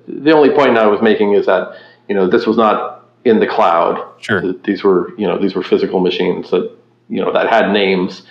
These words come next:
Speaker 1: and we knew those names. And when you spun up a new service or whatever, you'd be assigned, like, "Hey, here's the three machines that you get this thing to run on."
Speaker 2: Okay, great.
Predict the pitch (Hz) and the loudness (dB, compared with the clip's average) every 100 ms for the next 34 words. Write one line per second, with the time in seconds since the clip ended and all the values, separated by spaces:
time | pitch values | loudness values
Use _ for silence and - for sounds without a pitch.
0 | - 95 104 127 135 104 92 92 92 113 | -4 0 4 4 6 4 4 2 0 -2
1 | - 95 - - _ - 98 95 92 92 | -4 -6 -8 -20 _ -12 -8 -6 -4 -4
2 | 92 - _ _ - - 123 110 104 107 | -6 -10 _ _ -8 -2 0 2 2 2
3 | 107 110 95 110 - - - _ 107 92 | 2 2 4 2 0 -10 -20 _ -2 -2
4 | 92 104 104 95 - - - 110 110 98 | 0 2 2 2 0 -4 -2 2 2 2
5 | 131 107 101 101 92 92 95 - 120 101 | 2 2 0 -2 0 0 0 2 2 4
6 | 123 120 110 - 113 101 95 107 98 76 | 4 4 2 0 2 2 0 -2 -2 -2
7 | 95 90 - - - 90 - - - - | -2 -2 -4 -8 -8 -6 -6 -8 -8 -12
8 | - _ _ _ _ - 113 101 - _ | -16 _ _ _ _ -10 -6 -4 -6 _
9 | - 92 | -4 -4